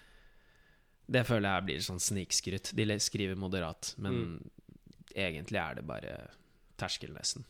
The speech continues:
Speaker 2: Ja.
Speaker 1: Så det er, men det er jo litt av moroa også, da,
Speaker 2: Mm.
Speaker 1: med Strava, å, å, å se litt sånn folk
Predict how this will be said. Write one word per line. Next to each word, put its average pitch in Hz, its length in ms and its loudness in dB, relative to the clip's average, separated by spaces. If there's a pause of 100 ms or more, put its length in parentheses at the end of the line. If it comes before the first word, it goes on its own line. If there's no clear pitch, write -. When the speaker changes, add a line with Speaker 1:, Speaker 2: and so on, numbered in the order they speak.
(180)
Speaker 2:
Ja. 147 80 0 (1200)
Speaker 1:
Så - 120 -14
det 104 100 4
er, 95 40 2
men 107 140 0
det 117 100 4
er 98 120 2
jo 95 60 0
litt 95 200 -6
av 98 80 -2
moroa 98 380 -4
også, 104 60 -6
da, 104 100 -6 (200)
Speaker 2:
Mm. 139 120 -2
Speaker 1:
med 98 220 2
Strava, 82 300 -2
å, 87 560 -2
å, - 0 - (200)
å 104 40 -6
se - 340 -2
litt 71 200 -4
sånn 87 380 -8 (1000)
folk - 380 -12